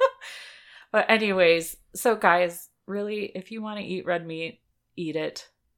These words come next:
Just probably don't binge on it and kinda spice up the variety in your diet. And we'll, we'll kinda keep an eye on this too to see if more stuff starts coming out.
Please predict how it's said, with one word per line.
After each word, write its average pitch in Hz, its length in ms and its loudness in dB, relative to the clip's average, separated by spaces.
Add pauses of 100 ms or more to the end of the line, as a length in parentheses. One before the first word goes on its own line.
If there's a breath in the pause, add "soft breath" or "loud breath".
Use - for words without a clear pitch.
(300)
Just 226 240 -10 (280)
probably 180 460 -4
don't 143 320 -4 (160)
binge 139 280 -8
on 131 220 -2
it 131 180 -6 (420)
and 131 320 -12 (260)
kinda 135 300 -10
spice - 400 -4
up - 160 -8
the - 80 -6
variety - 720 -8 (560)
in 147 140 -10
your 135 80 -10
diet. - 440 -12 (840)
And 180 180 -6
we'll, 208 300 -4
we'll 254 140 2
kinda 427 300 2
keep 370 200 2
an 349 80 0
eye 311 220 0
on 180 220 4
this 160 300 -2
too 175 320 -2
to 175 100 0
see 175 480 -2 (460 loud breath)
if 180 200 -4
more 160 420 2
stuff - 300 -2
starts - 280 -2
coming 156 300 -6
out. 143 400 0